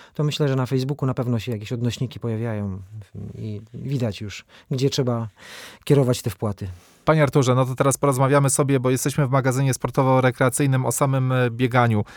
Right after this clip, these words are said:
Speaker 2: Bo bieganie dla niektórych to jest sprawa bardzo prosta, tak jak to zrobił Forrest Gump w filmie. Wyszedł po prostu, kupił sobie dobre buty i przebiegł przez,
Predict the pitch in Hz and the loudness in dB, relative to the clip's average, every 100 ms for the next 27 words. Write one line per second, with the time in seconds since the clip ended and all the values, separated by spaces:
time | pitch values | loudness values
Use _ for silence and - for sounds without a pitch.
0 | - - 117 110 123 123 117 135 202 214 | -20 -4 0 4 4 4 2 2 4 6
1 | 165 190 160 156 156 151 - 175 165 - | 6 4 2 2 2 -2 0 2 2 2
2 | 156 - - 151 151 143 135 143 139 123 | -2 0 2 4 4 4 2 0 2 0
3 | - 107 127 131 - 131 127 127 120 147 | 0 -4 -2 -4 -4 -4 -2 -2 0 0
4 | 131 - 127 123 120 101 110 - 135 131 | 0 2 0 2 0 0 -2 -2 0 2
5 | 127 131 147 143 - 131 135 - 120 131 | 2 0 -2 -2 -2 -2 -2 -4 -8 -4
6 | 127 - 123 120 117 117 117 135 139 120 | -4 -2 -2 -2 0 -2 -4 -2 0 0
7 | - 135 131 131 120 - 123 | -2 0 0 0 0 2 0